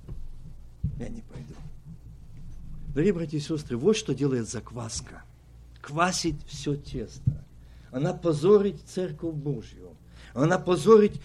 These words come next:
славу Божью. Эта закваска, она сегодня квасит очень сильно. Она так заквасила, что сегодня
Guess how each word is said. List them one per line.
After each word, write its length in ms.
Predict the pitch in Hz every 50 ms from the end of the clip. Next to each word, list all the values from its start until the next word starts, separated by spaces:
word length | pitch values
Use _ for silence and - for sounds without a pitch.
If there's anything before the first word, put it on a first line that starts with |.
| - -
славу 540 | - - - 202 196 202 208 196 147 151
Божью. 720 | 147 120 113 139 127 107 92 - 95 87 87 80 78 76 - - - - - - -
Эта 220 | - 139 156 180 160
закваска, 760 | 147 185 180 - 175 208 220 214 - - - 226 196 - - -
она 220 | - 139 160 196 196
сегодня 540 | - - 202 175 202 220 202 190 190 156 - - -
квасит 460 | - - 190 208 214 220 214 233 220 -
очень 360 | 214 208 208 - 208 208 190
сильно. 460 | 151 - - 220 214 160 117 110 113
Она 100 | 131 151
так 220 | 160 156 214 220 208
заквасила, 500 | 220 226 220 214 226 196 185 151 175 165
что 140 | 147 190 185
сегодня 420 | - 214 214 233 220 214 190 147